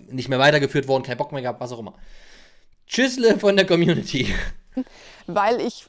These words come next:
Speaker 2: ich mag Menschen, die zum einen klar ihre Meinung äußern können, ihren eigenen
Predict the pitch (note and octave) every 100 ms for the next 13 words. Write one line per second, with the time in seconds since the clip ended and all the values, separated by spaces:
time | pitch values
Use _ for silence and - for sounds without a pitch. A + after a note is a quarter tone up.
0 | - G#3+ G#3 G#3 A#3+ G#3+ G#3+ - B3 B3
1 | A3 - A#3 - A3+ A3+ - G#3 B3 A3+
2 | G3+ G3+ G3 B3+ B3 A#3 B3 B3+ B3 B3+
3 | B3+ C#4+ D4 - G#3+ - G3+ A3+ A3 G3+
4 | G3 -